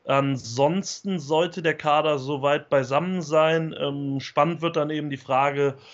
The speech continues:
ob der F C wieder mit Doppelspitze agieren möchte, nämlich mit, mit Modest und Anderson. Also ich glaub, Körperlichkeit gegen Union dürfte nicht das schlechteste Mittel sein.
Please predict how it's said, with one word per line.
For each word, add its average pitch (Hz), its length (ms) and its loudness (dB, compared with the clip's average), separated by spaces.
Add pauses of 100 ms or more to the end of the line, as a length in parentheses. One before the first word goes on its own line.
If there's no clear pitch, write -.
(240)
ob 135 180 0
der 147 120 2
F 143 80 -6
C 147 200 -2
wieder 156 160 2
mit 147 220 -4
Doppelspitze 180 640 -4
agieren 156 440 -2
möchte, 147 380 -4
nämlich 135 320 -2
mit, 139 240 -4
mit 139 200 0
Modest 139 440 4
und 135 80 2
Anderson. 170 520 2
Also 135 140 0
ich - 40 -14
glaub, 139 200 0
Körperlichkeit 143 880 0
gegen 143 260 -4
Union 143 540 0 (520)
dürfte 156 300 0
nicht 156 160 -2
das - 160 0
schlechteste 185 520 -2
Mittel 185 360 0
sein. 175 540 4